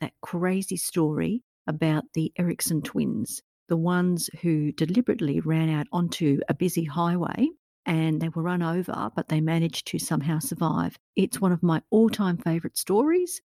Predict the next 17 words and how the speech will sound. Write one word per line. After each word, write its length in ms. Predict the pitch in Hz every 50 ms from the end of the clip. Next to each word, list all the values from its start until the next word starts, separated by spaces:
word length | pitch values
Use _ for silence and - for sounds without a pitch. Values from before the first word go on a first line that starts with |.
| _ -
the 60 | -
type 300 | - - - 165 156 -
of 80 | 165 160
story 460 | - - - 226 226 226 220 220 196
that 160 | 165 160 156
is 100 | 156 147
so 220 | - - - 175 156
unique 680 | 151 151 151 151 143 143 156 208 311 359 - - - _ -
and 160 | 165 160 156
will 140 | 151 147 151
never 380 | 147 147 156 175 170 165 180
be 180 | - 165 160 156
repeated. 600 | 156 - - 160 151 156 156 - - 151 - - _ _ _ _ _ _ _ _ _ _ _ -
If 160 | 262 247 -
you 140 | 302 349 381
have 260 | - - 285 247 -
listened 520 | 208 190 185 - - - 160 165 185 -